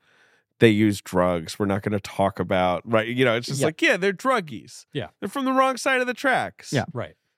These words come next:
Speaker 1: They're lowlifes.
Speaker 3: They're desperate. They're down
Speaker 1: They're
Speaker 3: and out.
Speaker 1: weirdos.
Speaker 3: Yeah. Yeah.
Speaker 1: Um,
Speaker 2: But, I mean, it's,
Speaker 1: Hurt's got
Speaker 2: it,
Speaker 1: long
Speaker 2: it's
Speaker 1: hair?
Speaker 2: pretty sweet that they found each other.
Speaker 1: It is.
Speaker 2: These
Speaker 3: Well, I
Speaker 2: two.
Speaker 3: think he refers to him as his cousin, but
Speaker 2: Yeah.
Speaker 3: that might not be,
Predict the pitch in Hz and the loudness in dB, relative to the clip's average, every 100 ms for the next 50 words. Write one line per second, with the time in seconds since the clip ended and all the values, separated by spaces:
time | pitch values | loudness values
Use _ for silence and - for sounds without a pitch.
0 | _ - 226 247 285 233 151 107 - 160 | _ 0 2 4 2 2 0 0 0 0
1 | 156 208 170 - 117 101 - 147 147 175 | 4 2 0 -4 -12 -16 -4 -2 0 0
2 | 165 285 - 330 294 214 156 120 190 175 | 2 0 2 2 2 2 0 0 -4 -6
3 | 135 92 - _ _ _ - 110 85 _ | -6 -8 -14 _ _ _ -14 -12 -12 _
4 | _ _ 131 139 127 123 120 120 117 117 | _ _ 2 2 2 0 -2 -2 -4 -2
5 | 147 - - 175 196 208 190 - 160 165 | -2 -2 -6 0 2 2 -2 -4 2 2
6 | 160 147 170 156 175 190 185 240 220 - | 2 -2 0 2 0 0 0 0 0 -2
7 | 190 185 151 - 160 151 151 - 156 175 | -4 0 -2 0 0 0 -4 -4 -2 -4
8 | - - 120 110 107 127 - - _ _ | -6 -8 -4 -2 -2 -2 -6 -16 _ _
9 | - 180 175 - 220 - - _ _ _ | -2 4 4 6 2 0 -6 _ _ _
10 | _ _ - 202 220 196 214 254 - 233 | _ _ -4 0 2 2 2 0 -2 0
11 | 214 175 156 120 - - 151 - - 73 | 0 0 -2 -4 -8 -2 0 -2 -8 -14
12 | - 151 185 156 160 139 131 - 127 110 | -6 0 2 2 -2 0 -4 -4 -6 -6
13 | 110 | -8